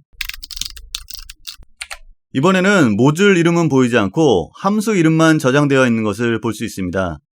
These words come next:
이렇게 임포트를 하시면 바로 함수 이름을 사용해서 함수를 호출하실 수가 있습니다.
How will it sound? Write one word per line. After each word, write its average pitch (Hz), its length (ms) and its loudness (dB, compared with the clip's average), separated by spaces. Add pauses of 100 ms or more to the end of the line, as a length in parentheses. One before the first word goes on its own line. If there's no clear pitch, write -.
(360)
이렇게 185 300 2
임포트를 160 440 0
하시면 135 480 0 (220)
바로 147 300 2
함수 208 360 0
이름을 180 300 0
사용해서 139 760 2
함수를 185 440 -2
호출하실 190 460 -2
수가 127 220 -4
있습니다. 90 540 -4